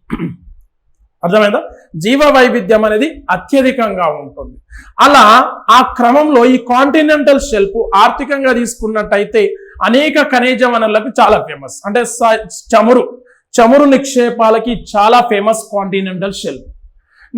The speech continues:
నెక్స్ట్ మరొక అంశం మనం గమనించినట్టయితే ఓడరేవులు, ఓడరేవులు, ఇప్పుడు భారతదేశ పశ్చిమ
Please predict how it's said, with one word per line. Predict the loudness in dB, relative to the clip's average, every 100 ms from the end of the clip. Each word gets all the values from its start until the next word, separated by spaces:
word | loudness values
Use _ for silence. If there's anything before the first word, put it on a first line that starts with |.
| -2
నెక్స్ట్ | -2 -4 -2 2
మరొక | 2 2 0
అంశం | -2 -2 -2
మనం | 0 0 -2
గమనించినట్టయితే | -2 -4 -8 -10 -12 -6 -6 -6 -8 -10 _ _ -14 0 4
ఓడరేవులు, | 6 6 4 2 -8 -14 -20 -20 -20 -12 0
ఓడరేవులు, | 4 6 6 4 2
ఇప్పుడు | 2
భారతదేశ | 4 4 4 2 0 0 0
పశ్చిమ | -2 -2